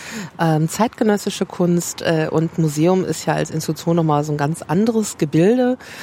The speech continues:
Und, äh, man muss ja auch sagen, dass du ja sozusagen auch den Weg von Hildesheim nach Frankfurt irgendwie auch noch,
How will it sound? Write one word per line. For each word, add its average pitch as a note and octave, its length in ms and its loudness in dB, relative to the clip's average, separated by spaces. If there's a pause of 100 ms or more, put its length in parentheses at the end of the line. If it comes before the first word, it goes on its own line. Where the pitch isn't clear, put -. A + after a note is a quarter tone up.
(240)
Und, G3+ 380 2
äh, E3 200 0
man E3 140 2
muss F3 140 0
ja - 80 -2
auch E3 100 0
sagen, D#3+ 260 0
dass E3 120 0
du E3 120 0
ja D#3 120 4
sozusagen D#3 380 -4
auch D3+ 140 -6
den D3 280 -2
Weg D#3 300 0
von D3 260 -2
Hildesheim D#3+ 520 0
nach D3 120 -4
Frankfurt - 400 -6
irgendwie C#3 380 -2
auch - 220 -8
noch, C3+ 300 -2